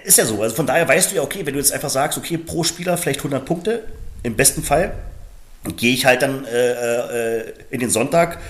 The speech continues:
irgendwie, ähm, muss, muss versuchen, vielleicht mit zweihundert, zweihundertfünfzig, dreihundert Punkten Vorsprung rauszugehen, ne? Und wie dann halt der, der, der Sonntag gelaufen ist, das war dann wirklich Wahnsinn. Weil ich war wirklich die ganze Zeit vorne. Es war aber eng, weil ich halt bloß noch einen Spieler hatte.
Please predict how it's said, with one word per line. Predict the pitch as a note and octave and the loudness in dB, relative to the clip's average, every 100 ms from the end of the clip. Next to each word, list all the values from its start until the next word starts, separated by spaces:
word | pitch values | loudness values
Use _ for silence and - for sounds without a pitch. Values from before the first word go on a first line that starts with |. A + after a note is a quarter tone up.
| - - | -12 -6
irgendwie, | C3+ C#3+ D#3 | -6 -4 -4
ähm, | D#3 - B2+ | -2 -2 0
muss, | C3 B2 C3+ - | -2 0 2 2
muss | D3 C#3 - | 0 -4 0
versuchen, | C3+ D#3+ D#3+ | 0 0 0
vielleicht | D#3 C#3+ | 0 -2
mit | D3 C3 | -2 0
zweihundert, | - A2+ D3+ C#3 | 0 2 0 -2
zweihundertfünfzig, | B2+ C3 E3 D#3+ E3 | -2 -2 -4 -4 -4
dreihundert | - A2+ C#3 | -2 -2 -2
Punkten | - - C3+ | -4 -2 0
Vorsprung | C3 C3+ A#2+ | 0 0 0
rauszugehen, | A#2+ - G#2+ | 0 2 -2
ne? | E2+ G2+ - - - - - - - - - | -4 -6 -10 -16 -16 -14 -14 -14 -16 -8 -4
Und | A2 | 2
wie | |
dann | A#2 A#2 | 4 6
halt | B2 | 6
der, | C3 A#2+ | 6 4
der, | A#2 B2 A2+ | 4 4 4
der | A2 G#2 | 4 0
Sonntag | A2 A#2+ | -4 -2
gelaufen | A#2 A#2 C3 | 0 0 0
ist, | - | -2
das | - | -2
war | G2+ | -4
dann | F2+ | -6
wirklich | F#2+ E2+ | -6 -4
Wahnsinn. | E2 E2 D#2 - - - | -4 -4 -8 -10 -12 -4
Weil | G2+ | -2
ich | - | 4
war | A#2 | 4
wirklich | C3 | 4
die | B2 | 2
ganze | A#2 B2 | 2 2
Zeit | - | 0
vorne. | B2 D#3 G#3 - - - - - - - - | 0 2 0 -6 -20 -20 -20 -20 -20 -20 -6
Es | - - | 0 4
war | A2 B2 | 4 4
aber | C#3 B2+ | 4 4
eng, | G#2 E3 B3+ - - - - - - - | 4 0 -4 -14 -20 -18 -18 -18 -20 2
weil | C3 | 4
ich | |
halt | D3+ | 4
bloß | D3 | 2
noch | C#3 A#2+ | 0 2
einen | C3 D#3+ | 2 2
Spieler | - C3 | 0 0
hatte. | C3 G#3+ | 2 0